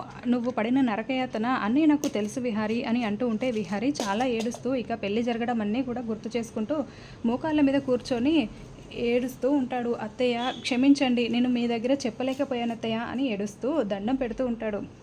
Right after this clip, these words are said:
అప్పుడు ఏడు-, వసుధ ఏడుస్తూ, "నువ్వెందుకురా బాధపడతావు? నీకేం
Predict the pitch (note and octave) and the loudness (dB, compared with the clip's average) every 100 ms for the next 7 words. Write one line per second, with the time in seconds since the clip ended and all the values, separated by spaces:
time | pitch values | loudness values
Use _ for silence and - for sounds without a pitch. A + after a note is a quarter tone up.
0 | - A3 G#3+ A3 D4+ A#3+ A#3 A3+ A3 G#3+ | -12 -8 -2 0 2 0 0 -2 -4 -2
1 | A#3 C4+ B3 G#3 G#3+ - C#4 A3 D4 D4 | -2 0 0 0 -2 2 2 6 6 6
2 | C#4+ B3+ G3 F#3+ A3 G#3+ G#3 G#3 A3+ A#3 | 4 -2 -2 -4 -4 -4 -2 -2 -2 -2
3 | A#3+ B3 B3+ | -2 0 2